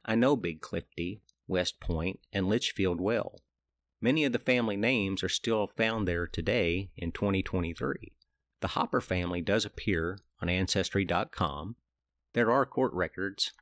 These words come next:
and census records. Genealogy forums have descendants discussing some of the accounts found in the book. Some of these discussions only contain information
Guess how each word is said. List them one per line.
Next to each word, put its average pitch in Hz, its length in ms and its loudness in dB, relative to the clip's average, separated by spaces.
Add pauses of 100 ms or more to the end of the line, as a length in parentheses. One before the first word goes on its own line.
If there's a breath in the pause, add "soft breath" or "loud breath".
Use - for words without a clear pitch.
(120)
and 101 160 0
census - 460 0
records. 73 540 -4 (760)
Genealogy 131 720 2
forums 85 480 -2
have 90 220 0
descendants 90 640 0
discussing - 580 0
some 92 260 0
of 85 60 0
the 85 80 0
accounts 120 420 -2
found 85 300 -2
in 82 100 0
the 80 60 -2
book. 127 320 -2 (260 soft breath)
Some 196 300 0
of 156 100 -2
these 127 180 2
discussions 104 580 2
only 98 180 2
contain 95 580 0
information 90 800 0